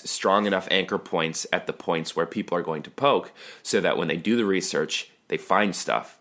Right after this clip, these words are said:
and then they do more research, and they find more stuff, and then y-, they, like, get a text message and meet somebody somewhere, and, like, the performance is good enough that they believe it, then they actually start to wonder, like,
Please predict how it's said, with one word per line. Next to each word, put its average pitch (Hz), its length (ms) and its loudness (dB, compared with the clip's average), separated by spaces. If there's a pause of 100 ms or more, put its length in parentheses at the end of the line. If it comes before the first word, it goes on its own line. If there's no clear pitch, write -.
(120)
and 87 120 -4
then 85 80 -2
they 78 80 -2
do 85 120 -4
more 87 200 0
research, 78 560 -2 (160)
and 87 120 -2
they 82 60 -4
find 82 260 -2
more 101 220 0
stuff, 78 400 -4 (240)
and 95 160 2
then 87 220 0
y-, 85 160 -4
they, 87 120 0
like, 80 220 -2
get 95 140 0
a 90 40 -2
text - 320 0
message 87 360 -4
and 85 160 -2
meet 104 160 0
somebody 85 340 0
somewhere, 82 500 0
and, 90 200 -2
like, 82 240 -6 (320)
the 98 80 0
performance 113 580 2
is 90 140 -4
good 90 120 2
enough 87 280 -2
that 80 140 -4
they 80 100 0
believe 92 420 2
it, 80 220 -2 (200)
then 98 140 0
they 92 100 0
actually 90 360 0
start 85 300 0
to 87 100 -6
wonder, 80 500 -2 (440)
like, 85 360 -4